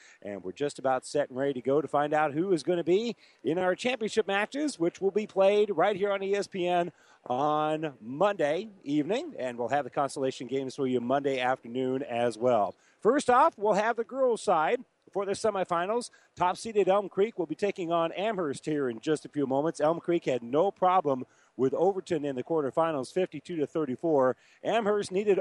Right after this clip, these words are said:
overtime to get past the Loomis Wolves last, uh, Thursday, forty-eight to forty-five. And then following this game, we'll have the other girls' semifinal, where Wilcox Hildreth, the number six seed, the only one of the, uh, teams playing tonight that not one of the top four seeds,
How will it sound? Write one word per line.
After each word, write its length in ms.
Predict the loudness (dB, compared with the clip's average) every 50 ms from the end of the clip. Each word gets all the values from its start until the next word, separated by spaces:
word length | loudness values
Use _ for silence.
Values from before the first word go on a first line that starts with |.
| 4
overtime 600 | 4 4 4 2 0 -2 0 2 2 2 2 -2 -6
to 60 | -6
get 180 | -6 -6 -4
past 320 | -2 -2 0 0 0 -2 -4
the 40 | -2
Loomis 360 | -2 -2 0 0 -4 -4 -2
Wolves 360 | 0 0 2 0 0 -2 0
last, 480 | 0 2 2 2 -2 -4 -10 -8 -2 0
uh, 420 | 2 2 4 4 2 2 0 -2 _
Thursday, 520 | -4 -2 -2 -2 -2 0 2 2 2 0 -2 _ _ _ _ _ _ _
forty-eight 600 | 0 2 2 4 2 2 0 0 -2 -6 _ _ _ _ -4
to 100 | -4 -4
forty-five. 720 | -2 0 -2 0 0 -2 0 2 2 4 4 2 2 0 _ _ _ _ _ _ -4
And 200 | -4 -2 -2 4
then 300 | 4 4 4 4 0 -10 _
following 440 | 2 2 4 4 2 0 -2 -4 -8 -4
this 220 | -2 -2 -2 -2 -2
game, 340 | -4 -2 -2 -2 -4 -4 -2
we'll 180 | 0 0 2
have 180 | 2 0 0 0
the 160 | -2 -2 -2
other 160 | -2 -4 -4
girls' 400 | -4 0 0 2 2 0 0 -4
semifinal, 760 | -10 -8 -2 -2 0 0 0 0 0 0 0 2 0 -2 -4 -4 _ _ _
where 180 | -2 0 0 2
Wilcox 480 | 2 2 0 0 2 2 2 2 2 2
Hildreth, 400 | 2 2 2 2 0 -2 -2 -4
the 60 | -4
number 240 | -4 -2 -2 -4 -6
six 320 | -2 -2 -2 -2 -2 -6
seed, 320 | -6 -4 -2 0 0 0
the 100 | 2 2
only 220 | 2 2 2 0 2
one 240 | 2 2 4 4 4
of 80 | 4
the, 260 | 2 2 2 4 4
uh, 140 | 4 4 4
teams 360 | 2 -2 -8 -8 -6 -8 -8
playing 260 | -4 -2 -2 -2 -2 -2
tonight 340 | -4 -2 0 0 0 0
that 160 | 0 -4 -4 0
not 360 | 0 2 2 2 0 -2 -4
one 200 | 0 0 2 2
of 60 | 2
the 80 | 0 0
top 260 | 0 0 0 0 _
four 240 | -4 -4 -2 -2 -2
seeds, 440 | -4 -6 -6 -6 -6 -6 -8 -10